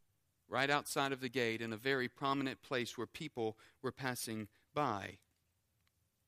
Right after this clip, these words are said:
In verses nineteen and twenty, we see that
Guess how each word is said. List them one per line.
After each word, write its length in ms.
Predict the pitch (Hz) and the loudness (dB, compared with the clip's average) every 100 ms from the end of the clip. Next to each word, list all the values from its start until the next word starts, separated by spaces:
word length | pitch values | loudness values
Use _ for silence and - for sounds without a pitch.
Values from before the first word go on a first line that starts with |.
| _ _ _ _ - | _ _ _ _ -10
In 80 | 123 | 2
verses 320 | 151 - 127 | 2 4 4
nineteen 380 | 143 147 - 143 | 4 4 2 2
and 100 | 127 | 2
twenty, 280 | - 160 131 | 2 2 2
we 140 | 120 | 0
see 300 | - 175 151 | -2 2 2
that 240 | 123 113 | 4 2